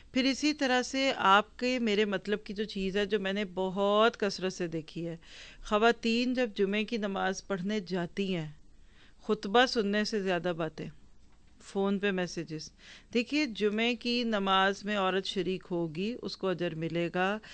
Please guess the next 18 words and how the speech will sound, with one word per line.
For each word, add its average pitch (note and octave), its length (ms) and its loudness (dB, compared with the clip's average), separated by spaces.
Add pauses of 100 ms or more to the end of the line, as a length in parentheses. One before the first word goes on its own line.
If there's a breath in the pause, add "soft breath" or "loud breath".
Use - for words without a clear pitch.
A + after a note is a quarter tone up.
(280 loud breath)
लेकिन A3+ 420 4
जुमे G3+ 420 2
के A3+ 200 2
खुतबे G3+ 480 0
के A3 160 0
दौरान F#3 440 0
जिस G#3 220 -4
शख्स G#3+ 240 -2
ने A3+ 100 -2
किसी A3+ 240 -4
को A#3+ 140 -4
ये A3+ 240 2
कहा A#3 280 4
ना, C#4+ 180 2 (260 loud breath)
"श्श", - 400 4 (360)
ऐसे, F#3+ 380 2 (280 loud breath)
"श्श, - 420 6 (800)
चुप C4+ 160 0